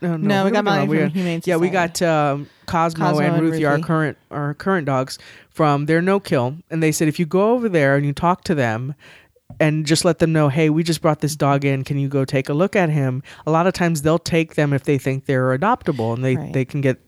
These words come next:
Speaker 1: get them, um, through the system. So
Speaker 2: Well, and that's what they do is they pull, they routinely, that's why they're on the same campus as
Speaker 1: Yeah.
Speaker 2: A C S is because they, they pull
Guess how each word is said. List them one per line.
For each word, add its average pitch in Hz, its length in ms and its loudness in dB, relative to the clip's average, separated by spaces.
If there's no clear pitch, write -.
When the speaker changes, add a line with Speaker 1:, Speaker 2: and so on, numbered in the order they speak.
Speaker 1:
get 135 220 -2
them, 127 280 -2
um, 120 360 -2
through 139 120 2
the 123 60 0
system. 160 400 0
So 220 160 0
Speaker 2:
Well, 220 80 0
and 214 160 -2
that's 254 260 0
what 415 160 0
they 240 180 0
do 185 260 0
is 165 240 -4
they 208 280 2
pull, 214 440 0
they 185 220 0
routinely, 214 580 -4
that's 208 220 -2
why 226 140 0
they're 202 160 0
on 185 100 0
the 170 80 -4
same 170 240 -6
campus 185 420 -4
as 165 60 2
Speaker 1:
Yeah. 135 140 2
Speaker 2:
A 170 120 -2
C 180 200 -2
S 196 200 0
is 170 100 -8
because 175 360 -6
they, 170 280 0
they 180 140 2
pull 165 600 -2